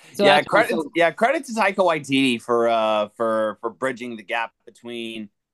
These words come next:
Speaker 2: Endgame, Thor: Love and Thunder, and Guardians of the Galaxy Volume three.
Speaker 1: Well, the holiday special.
Speaker 2: Yeah, that too, yeah. But, but
Speaker 1: So
Speaker 2: also, but also, I don't know about you guys, but has Groot been hitting the gym lately?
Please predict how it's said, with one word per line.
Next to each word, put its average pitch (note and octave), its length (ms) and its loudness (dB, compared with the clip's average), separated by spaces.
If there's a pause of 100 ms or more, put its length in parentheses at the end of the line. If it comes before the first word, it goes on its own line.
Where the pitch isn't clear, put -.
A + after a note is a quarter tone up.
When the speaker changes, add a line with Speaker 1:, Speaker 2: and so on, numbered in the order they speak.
(160)
Speaker 2:
Endgame, C3+ 680 -4
Thor: C3+ 220 2
Love B2+ 140 -6
and A#2+ 120 -16
Thunder, B2 480 -6
and A#2+ 260 -4
Guardians G#2 320 -6
of F#2 60 -16
the F#2 60 -12
Galaxy F#2 380 -6
Volume E2+ 300 -6
three. E2 380 -8 (100)
Speaker 1:
Well, G3 120 2
the F3+ 60 0
holiday D#3+ 320 2
special. A2 500 -16 (520)
Speaker 2:
Yeah, A2+ 280 0 (220)
that D#3 300 0
too, B2 240 -2
yeah. G2 220 -2
But, A#2+ 280 -2
but D3 160 -2
Speaker 1:
So - 80 4
Speaker 2:
also, E3+ 500 4 (600)
but E3+ 140 0
also, B3 360 0 (120)
I G#3 100 0
don't G4+ 120 -2
know A4 100 0
about F#3+ 260 -4
you F#3+ 120 -12
guys, A#3+ 320 -6
but E3 280 -2 (720)
has D#3+ 180 -8
Groot G3+ 360 -2
been G4+ 180 0
hitting G3+ 280 -8
the F#3 100 -2
gym E3 280 -2
lately? A3 500 -8